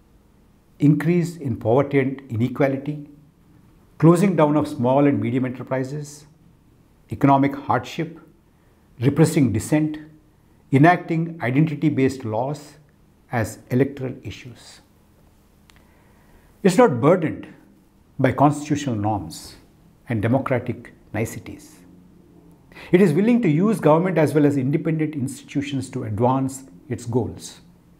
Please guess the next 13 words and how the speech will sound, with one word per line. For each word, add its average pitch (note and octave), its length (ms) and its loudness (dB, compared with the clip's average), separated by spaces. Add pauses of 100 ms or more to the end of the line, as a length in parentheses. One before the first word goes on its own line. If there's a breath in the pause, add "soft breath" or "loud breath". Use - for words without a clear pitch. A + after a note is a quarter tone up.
(960 soft breath)
It's - 160 2
not A3 140 6
hesitant D#3+ 520 -2
to D#3 60 -4
summon C3+ 580 -2 (280 loud breath)
the A#2 100 -2
dark E3 580 2 (120)
elements D3 500 2
that A#2 220 -10
swim D#3+ 640 -2
below A#2+ 260 0
the C3 140 -4
surface - 680 -12